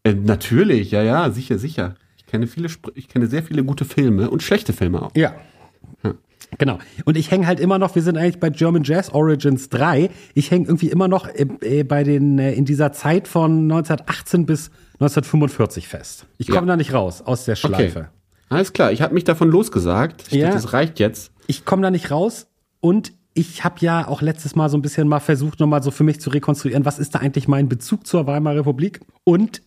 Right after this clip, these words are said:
Speaker 2: ich hatte mal, das ist jetzt auch schon wahrscheinlich länger her, Jahre, viele Jahre her, da hatte, äh, stolperte ich mal über eine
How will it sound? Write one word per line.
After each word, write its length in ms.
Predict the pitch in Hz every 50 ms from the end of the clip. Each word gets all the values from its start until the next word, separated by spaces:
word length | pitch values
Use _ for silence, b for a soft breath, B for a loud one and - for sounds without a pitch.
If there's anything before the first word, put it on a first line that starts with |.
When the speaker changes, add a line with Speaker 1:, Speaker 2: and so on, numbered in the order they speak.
| _ _ _ -
Speaker 2:
ich 180 | 165 - -
hatte 260 | - 202 - - 196
mal, 480 | 165 156 151 151 156 160 165 170 180 180
das 240 | - - 151 147 -
ist 180 | - 151 - -
jetzt 200 | 170 160 - -
auch 140 | - 156 -
schon 340 | - 170 156 160 160 - - - _ _ _ _ _ _
wahrscheinlich 560 | - 135 156 - - 160 160 160 156 160 - _ -
länger 420 | 127 135 131 143 165 175 208 175
her, 320 | 143 117 120 123 135 151 165
Jahre, 440 | 147 131 143 151 185 190 131 107 101
viele 280 | - - 180 185 185
Jahre 300 | 185 160 160 156 151 139
her, 380 | 135 131 160 147 131 160 202 - b b b b b b b b b b b b b
da 300 | - 135 143 165 143 -
hatte, 220 | 160 - - - 202
äh, 380 | 185 - - 139 151 143 -
stolperte 600 | 110 - - 143 147 175 202 - 202 190 - -
ich 240 | 147 - 151 - -
mal 240 | 143 139 143 156 143 -
über 280 | 147 131 156 143 113
eine 420 | 123 127 127 135 139 143 143 135